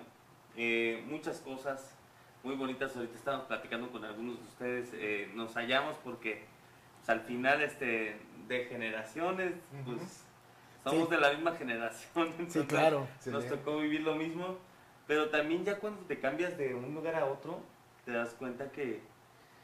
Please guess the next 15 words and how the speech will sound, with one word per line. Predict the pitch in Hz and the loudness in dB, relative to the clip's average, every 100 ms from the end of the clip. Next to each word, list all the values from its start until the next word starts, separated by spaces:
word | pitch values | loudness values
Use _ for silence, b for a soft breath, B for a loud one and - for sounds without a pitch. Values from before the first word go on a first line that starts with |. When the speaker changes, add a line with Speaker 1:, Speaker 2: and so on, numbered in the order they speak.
| b b - - - - - - - - - - | b b -20 -20 -20 -20 -20 -20 -20 -20 -20 -6
Speaker 1:
que | 143 | -2
se | 127 123 | -2 -2
viven | 120 135 151 | 0 0 -2
difere-, | 147 123 117 117 - 85 85 87 | -6 -4 -2 -2 -6 -14 -14 -10
diferen-, | 135 131 127 131 - - | -6 -2 -2 -2 -4 -6
de, | 139 - | -4 0
de | 135 | 2
manera | 135 139 147 | 4 4 4
diferente | 160 156 127 120 131 | 2 0 -4 -2 -4
las | 120 | -4
cosas. | - 104 - - 127 | -6 -12 -12 -14 -10
Speaker 3:
Ok. | 120 127 123 - - - - - - | -6 -6 -8 -12 -20 -20 -20 -20 -12
Speaker 1:
O | 117 | -10
sea, | 135 127 120 120 117 117 | -4 2 4 6 4 2
eh, | - 113 113 110 107 | -2 -2 0 -2 -4